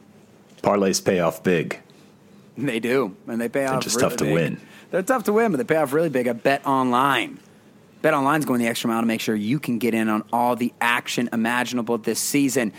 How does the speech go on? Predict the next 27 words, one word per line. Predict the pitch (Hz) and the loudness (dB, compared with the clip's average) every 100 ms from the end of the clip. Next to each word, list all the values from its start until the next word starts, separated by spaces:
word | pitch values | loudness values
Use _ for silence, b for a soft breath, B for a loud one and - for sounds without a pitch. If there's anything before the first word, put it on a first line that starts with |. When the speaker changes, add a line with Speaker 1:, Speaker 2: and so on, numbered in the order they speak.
| B - | B -6
Speaker 2:
You | 143 | -2
know | |
what? | 156 | -2
Screw | - - 143 | -4 -4 -4
it. | 101 | -4
Steelers | - - 147 123 | -6 -2 0 0
are | 117 | 0
winning | 110 110 104 | -2 -2 -2
it | |
out. | 98 85 - - - - - | -4 -6 -12 -20 -20 -20 -8
They're | 117 | -2
winning | 143 175 175 | 0 2 2
out. | 175 - - | 0 -2 -4
Put | 139 | -2
it | 143 | 2
down. | 160 156 104 - - - | 2 2 0 -6 -20 -8
From | 120 | -2
game | 143 156 151 | 0 0 0
spreads | 175 160 156 | 0 0 -2
and | 139 | -4
totals | - 147 143 143 - B B - | 0 0 2 -2 -6 B B -12
to | 101 | -12
team, | - 139 151 151 | -6 -2 0 0
player, | - 131 131 | 0 0 2
and | 127 | 0
coaching | - 120 - 110 | 0 -2 -2 -2
props, | 107 110 | 0 -2